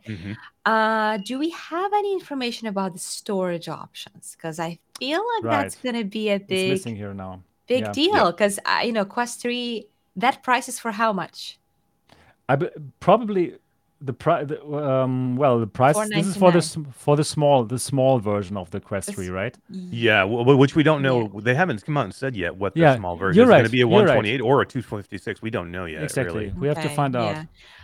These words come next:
Speaker 2: I think that's a little bit of a miss-, you know, miss-, missing piece of information,
Speaker 3: You're
Speaker 2: 'cause
Speaker 3: right.
Speaker 2: if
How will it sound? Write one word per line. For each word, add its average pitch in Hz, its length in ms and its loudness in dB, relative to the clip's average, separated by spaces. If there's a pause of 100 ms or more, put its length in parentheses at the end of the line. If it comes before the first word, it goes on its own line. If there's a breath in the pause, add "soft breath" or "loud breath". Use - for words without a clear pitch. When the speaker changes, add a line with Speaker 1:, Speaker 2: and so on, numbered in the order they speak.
(160 loud breath)
Speaker 2:
I 202 80 -4
think 302 220 -2
that's 285 200 2
a 254 60 -2
little 226 260 0
bit 208 140 2
of 190 100 2
a 190 100 0
miss-, 185 360 -4 (240)
you 196 100 -2
know, 160 160 -2
miss-, 190 260 -4 (640)
missing 190 480 -6
piece 190 360 -6
of 175 120 -6
information, 170 640 -10
Speaker 3:
You're 156 160 -2
Speaker 2:
'cause 107 120 4
Speaker 3:
right. 95 140 -6
Speaker 2:
if 220 140 -2